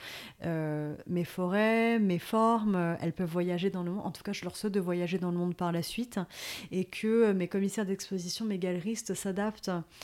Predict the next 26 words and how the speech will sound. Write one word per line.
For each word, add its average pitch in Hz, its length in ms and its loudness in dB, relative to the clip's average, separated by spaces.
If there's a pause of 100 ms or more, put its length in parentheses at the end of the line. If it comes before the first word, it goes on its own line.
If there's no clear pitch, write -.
(280)
euh, 170 340 2
pour - 220 -4
passer 202 240 0
les 190 100 4
frontières 190 360 -2
de 180 80 0
ces 170 240 -6
endroits. 180 440 0 (180)
Et 175 80 -4
puis, 175 180 -2
une 185 180 0
fois 208 100 -2
qu'on 196 160 0
est 180 60 0
sur - 180 -6
place, 214 240 -6
que 202 120 -6
je - 100 -10
puisse 196 180 -8
un 185 60 -6
peu 202 120 -4
expliquer 190 400 -8
de 175 120 -4
quoi 170 160 -2
il 165 80 -2
s'agit. 143 360 -2